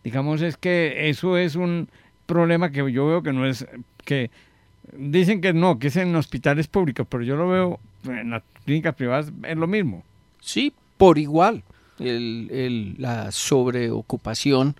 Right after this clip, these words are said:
Speaker 2: en los, especialmente en los servicios de urgencias, en los hospitales públicos y privados de Bogotá es un hecho.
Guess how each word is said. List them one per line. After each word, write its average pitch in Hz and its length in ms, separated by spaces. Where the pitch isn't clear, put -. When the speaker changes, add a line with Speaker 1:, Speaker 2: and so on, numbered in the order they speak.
Speaker 2:
en 127 120
los, 120 340
especialmente 131 600
en 147 80
los 120 140
servicios 117 480
de 135 80
urgencias, 120 800
en 113 240
los 107 160
hospitales 117 760
públicos 262 600
y 107 60
privados 110 480
de 123 60
Bogotá 107 420
es 98 160
un 131 100
hecho. - 320